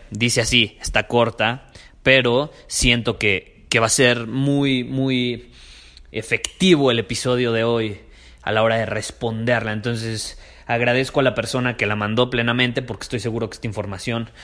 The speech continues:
puede ayudar a muchas personas. Y es lo siguiente:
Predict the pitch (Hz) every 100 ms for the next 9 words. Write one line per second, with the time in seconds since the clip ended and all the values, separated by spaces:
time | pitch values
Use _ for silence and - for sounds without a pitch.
0 | - - 113 110 104 101 101 98 98 101
1 | - 85 - 78 - - _ _ - -
2 | - - 147 147 143 151 139 120 127 104
3 | 90 -